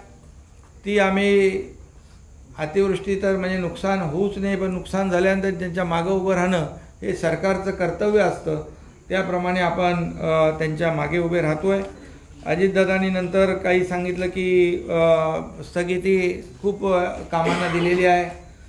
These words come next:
आता बघा, स्थगिती,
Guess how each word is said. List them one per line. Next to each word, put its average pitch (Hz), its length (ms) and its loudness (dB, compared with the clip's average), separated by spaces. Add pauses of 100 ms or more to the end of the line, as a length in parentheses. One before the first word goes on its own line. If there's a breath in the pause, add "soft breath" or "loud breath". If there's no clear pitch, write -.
(760 soft breath)
आता 190 260 0
बघा, 202 460 4 (320)
स्थगिती, 220 800 -2